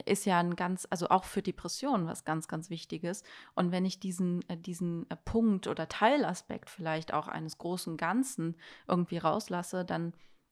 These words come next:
fehlt mir möglicherweise was, was hinterher auch möglicherweise wieder dazu führen könnte, dass man in Remission kommt.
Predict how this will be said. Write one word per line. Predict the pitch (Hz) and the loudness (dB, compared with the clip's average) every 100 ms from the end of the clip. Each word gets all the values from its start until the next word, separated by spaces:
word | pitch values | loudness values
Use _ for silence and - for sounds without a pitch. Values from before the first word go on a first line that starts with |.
| _ | _
fehlt | - 240 262 262 | 0 4 4 2
mir | 175 | 2
möglicherweise | 170 180 - 180 175 165 170 175 | 4 4 2 0 2 4 2 2
was, | 170 185 | 0 0
was | 185 - | -4 -6
hinterher | 185 196 226 220 208 202 214 - _ _ _ _ - _ - | 0 2 4 2 4 4 2 -4 _ _ _ _ -20 _ 4
auch | 180 240 - | 8 8 8
möglicherweise | 220 247 240 226 208 196 196 196 | 8 8 6 -2 0 2 0 0
wieder | 185 185 | -2 0
dazu | 180 175 185 | 0 -4 -6
führen | - 180 | -6 -6
könnte, | 175 175 165 | -4 -6 -6
dass | 170 165 | -8 -6
man | 165 | -4
in | 160 165 | -4 -4
Remission | 170 165 - 214 156 | -4 -6 -2 0 0
kommt. | - - - | -4 -12 -16